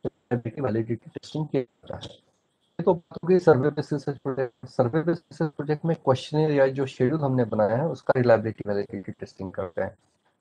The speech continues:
और experiment जब आप perform कर रहे हो, तो reliability validity testing किसका करते हैं? तो आपके जो इंस्ट्रूमेंट्स हैं, आपकी जो मशीन्स हैं, उसको आप validate करते हो, उसको आप calibrate करते हो।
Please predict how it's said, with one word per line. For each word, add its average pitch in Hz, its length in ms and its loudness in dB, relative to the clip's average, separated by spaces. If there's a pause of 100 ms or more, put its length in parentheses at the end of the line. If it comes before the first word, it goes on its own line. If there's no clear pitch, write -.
(120)
और 156 280 4
experiment 185 520 0 (180)
जब 143 340 -4
आप - 160 4
perform 113 400 4
कर 104 180 2
रहे 101 240 4
हो, 120 160 -2
तो 143 160 -4
reliability 143 480 2
validity 135 460 2 (100)
testing 143 320 0
किसका 135 280 4
करते 139 340 -4
हैं? 175 80 -2
तो 175 80 0
आपके - 340 0
जो 156 340 -4
इंस्ट्रूमेंट्स 147 640 0
हैं, 92 60 -2
आपकी 90 280 0
जो 139 120 -2
मशीन्स 135 480 2
हैं, - 140 -2 (540)
उसको 170 420 0
आप 123 320 4
validate 139 400 2
करते 120 280 0
हो, 117 160 2
उसको 120 200 0
आप 147 140 4
calibrate 131 460 2
करते - 280 -2
हो। - 240 -10